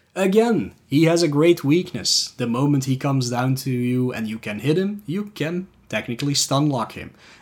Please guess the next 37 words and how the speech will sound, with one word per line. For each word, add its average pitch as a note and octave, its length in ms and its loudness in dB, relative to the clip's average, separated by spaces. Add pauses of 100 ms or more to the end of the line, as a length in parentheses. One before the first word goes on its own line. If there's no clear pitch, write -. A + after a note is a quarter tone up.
Just C3 220 -2
take C3 200 -2
your C3 140 -2
time B2+ 320 -2
in B2+ 180 -4
between A#2+ 400 -4
hits D3+ 280 -2
and A#2+ 120 -4
he A2+ 80 -4
will G#2 220 -8
stay A2+ 320 -4
in C#3+ 340 -4
place C#3 460 -4
and G2 140 -12
you F#2 100 -12
could - 280 -20
easily F#2 600 -12 (120)
defeat A2+ 480 -10
him. - 260 -16 (100)
Otherwise, C#3 680 -4
hit D3+ 180 0
him, F#3 340 0
jump C3+ 320 0
over C3+ 280 0
him, B2 220 -2
let A2+ 160 -6
him G#2 80 -8
do G#2 160 -12
his F#2+ 120 -2
cycle A2 420 -4
again. G2+ 340 -10 (240)
He D3 140 4
will D3 140 2
come A#2 280 -8
down. G2 340 -12 (360)
But G#2 160 -14
yeah, F2 200 -12